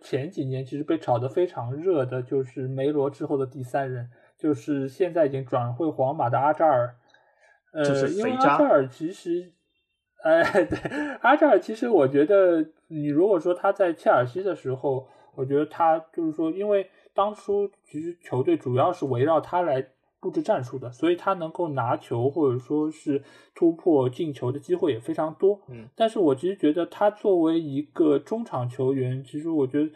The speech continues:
Speaker 1: 本身来说他射门得分的机会就不那么多，他其实可能，呃，球队给他身上分担的那个压力有点过大，所以说我觉得在目前这个层面上也造成了他其实就是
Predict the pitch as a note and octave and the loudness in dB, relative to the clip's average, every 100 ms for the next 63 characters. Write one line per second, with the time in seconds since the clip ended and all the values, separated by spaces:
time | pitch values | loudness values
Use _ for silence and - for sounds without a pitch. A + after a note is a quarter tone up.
0 | - _ C#3+ B2+ E3 G#3+ C#3+ C#3 D3 D3 | -18 _ -2 0 -2 0 0 0 -2 -2
1 | - D#3+ D#3 D3+ D3+ G3 D3+ C3+ D3+ C3 | -2 0 2 0 0 0 0 -4 -4 -4
2 | C#3+ F3 D#3+ - G3 F3 C#3+ - D3 - | -4 -8 -10 -4 -2 0 -2 0 -2 -2
3 | A#2+ C#3 C3+ A#2+ B2 B2+ D#3 D#3 D#3+ C3 | -8 -6 -6 -6 -6 -6 -2 -2 -2 -4
4 | B2 C3 D3 - _ _ _ - C#3 B2+ | -6 -6 -10 -18 _ _ _ -8 -4 -2
5 | B2 B2+ B2 B2+ - G3+ D4+ F#3+ D3+ C3 | -2 -4 -6 -8 0 0 4 2 2 -2
6 | A#2+ E3 G#3 G3+ G3 C3+ G3 G3+ G3+ G3+ | 0 -2 -2 0 -2 0 -4 0 0 0
7 | G3 C#3+ D#3+ D3 B2+ D#3+ F3+ F#3+ D3 D3 | -2 -6 -6 -4 -2 0 0 -2 -2 -2
8 | D3+ A#2 F3+ D3 B2+ D3 - _ _ _ | -2 -6 -2 -2 0 -2 -2 _ _ _
9 | _ - F3+ E3+ F#3 F3+ C3+ C3+ D#3 F#3 | _ 2 2 4 2 2 2 2 0 0
10 | F3+ A3+ G3 C#3+ D3 E3+ D3+ C#3 D3+ D#3+ | -4 -4 -6 -6 -2 -4 -4 -8 -6 -4
11 | D3+ C3+ A#2+ G#3+ F#3+ D#3 D3+ D#3 - F3+ | -4 -2 -2 2 2 2 -4 -4 -6 -10
12 | - D#3 E3 F#3+ F3+ D#3 | -8 -8 -4 -4 -2 -4